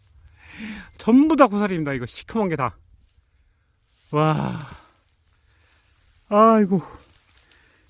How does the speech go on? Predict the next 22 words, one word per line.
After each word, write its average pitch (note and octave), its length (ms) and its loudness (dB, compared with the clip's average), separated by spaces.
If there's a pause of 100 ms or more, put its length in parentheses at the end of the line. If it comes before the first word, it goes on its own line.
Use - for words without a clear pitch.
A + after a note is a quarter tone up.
(100)
이거 E3+ 160 -2
다 F#3+ 580 2 (640)
뜯으려면 G3+ 600 2 (1120)
몇 D#3+ 120 2
날, G#3 280 6
며칠, G3 480 0 (760)
한 A#3 140 -2
달을 A3 240 2
뜯어도 G3+ 340 -6
다 F3+ 160 -2
못 E3 160 -6
뜯을 F3 220 -4
거예요. B2+ 300 -4 (1500)
아, D3+ 300 -2
저쪽으로 D#3+ 500 -4 (500)
가야 E3 220 -2
되는데, D#3+ 420 -4 (680)
아, D3+ 160 -4
계곡이 F#3+ 460 -4
너무나 A3 380 0
멋지게 F#3+ 360 -4
생겼죠? F#3+ 400 -4